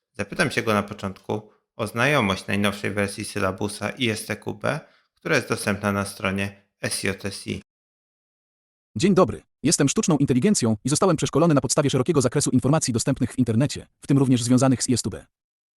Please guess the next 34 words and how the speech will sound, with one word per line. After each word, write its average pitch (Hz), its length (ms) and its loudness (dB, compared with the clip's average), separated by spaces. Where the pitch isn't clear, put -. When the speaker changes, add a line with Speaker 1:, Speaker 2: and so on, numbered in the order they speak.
Speaker 2:
Moja 147 180 6
wiedza 165 220 6
jest 135 160 0
ograniczona 139 340 4
do 135 60 2
informacji, 135 500 2
które 151 180 2
były 226 140 4
dostępne 175 320 0
do 135 60 4
września 147 260 2
dwa 147 140 0
tysiące 139 280 0
dwudziestego 123 360 0
pierwszego 117 300 -2
roku, 120 260 -2
a 127 80 2
moje 160 140 4
odpowiedzi 139 340 -2
opierają 143 340 2
się 123 100 0
na 123 80 2
ogólnym 156 300 2
zrozumieniu 123 460 4
i 120 80 -4
analizie 131 280 2
języka 127 260 2
naturalnego. 110 520 0
Nie 185 80 4
mam 170 120 6
dostępu 135 320 2
do 127 60 2
konkretnych 131 360 2
dokumentów, 113 540 0